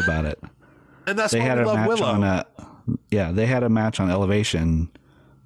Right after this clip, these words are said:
Speaker 1: uh, as a team, and the dynamic carried over into the match where Willow was just so excited about,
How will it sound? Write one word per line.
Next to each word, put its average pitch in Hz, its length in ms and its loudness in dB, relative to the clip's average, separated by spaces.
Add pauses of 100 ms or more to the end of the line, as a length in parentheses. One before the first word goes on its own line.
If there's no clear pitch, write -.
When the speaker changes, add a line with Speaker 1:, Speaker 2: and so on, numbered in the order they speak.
(160)
Speaker 1:
uh, 82 280 0
as 80 240 -2
a 87 40 -2
team, 85 640 0
and 87 180 2
the 82 120 0
dynamic 98 480 0
carried 104 260 0
over 90 240 0
into 87 140 0
the 82 100 0
match 80 400 -2
where 85 100 0
Willow 85 300 0
was 87 160 0
just - 260 -4
so 110 460 0
excited 80 640 -2 (1040)
about, 78 500 -2